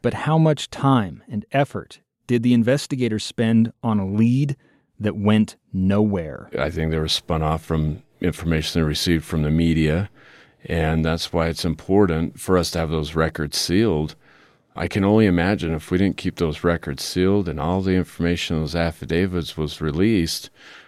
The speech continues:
Speaker 2: we would have probably ended up with thousands of more tips and leads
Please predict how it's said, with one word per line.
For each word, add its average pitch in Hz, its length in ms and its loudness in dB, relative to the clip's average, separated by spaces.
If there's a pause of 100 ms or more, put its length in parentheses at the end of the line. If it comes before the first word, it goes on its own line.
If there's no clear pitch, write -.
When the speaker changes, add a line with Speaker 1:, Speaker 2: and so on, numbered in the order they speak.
(180)
Speaker 2:
we 101 240 2
would 104 80 4
have 80 80 -6
probably 85 580 -2
ended 85 220 0
up 85 240 -2
with 82 460 -4 (320)
thousands 104 640 2
of 85 160 -6
more 78 160 0
tips - 340 -8
and 62 140 -6
leads 50 400 -10